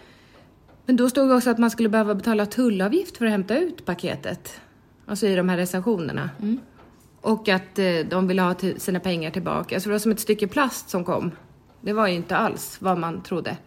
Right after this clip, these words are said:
Speaker 1: Men i, häromdagen då landade den här tomtemasken i min brevlåda.
Speaker 2: Mm. Utan tull.
Speaker 1: Utan tull.
Speaker 2: Bra att du berättar det nu så Tullverket kan kontakta dig.
Speaker 1: Nej.
Speaker 2: <laughs>
Speaker 1: Ja.
Speaker 2: Så du kan tulla.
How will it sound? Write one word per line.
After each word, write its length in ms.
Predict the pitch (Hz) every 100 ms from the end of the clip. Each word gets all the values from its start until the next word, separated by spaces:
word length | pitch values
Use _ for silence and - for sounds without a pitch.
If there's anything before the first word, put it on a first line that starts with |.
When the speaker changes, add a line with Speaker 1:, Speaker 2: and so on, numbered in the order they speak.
| - - - -
Speaker 1:
Men 200 | 247 254 -
i, 180 | 262 262
häromdagen 560 | 262 269 262 254 392 233
då 80 | 214
landade 340 | 254 233 240
den 100 | 349
här 80 | 202
tomtemasken 840 | 214 185 180 180 180 180 190 185
i 80 | 190
min 140 | 185 180
brevlåda. 500 | 214 262 247 - 185
Speaker 2:
Mm. 320 | 226 233 214 247 - - _ _ _ _ _ - - -
Utan 440 | 262 208 240 269
tull. 320 | - 143 160 - - _ _ _
Speaker 1:
Utan 380 | 349 330 339 370
tull. 360 | - 220 277 330
Speaker 2:
Bra 100 | 240
att 80 | 277
du 60 | 254
berättar 320 | 269 294 220
det 100 | 175
nu 100 | 175
så 120 | 165
Tullverket 580 | 185 196 185 208 214 208
kan 140 | 196
kontakta 460 | 185 196 240 - 165
dig. 180 | - 190 - _ _ _
Speaker 1:
Nej. 640 | 277 370 277 214 214 247
Speaker 2:
<laughs> 540 | - 285 - - - -
Speaker 1:
Ja. 120 | 240
Speaker 2:
Så 80 | 254
du 120 | 214
kan 180 | 226 214
tulla. 420 | 233 196 247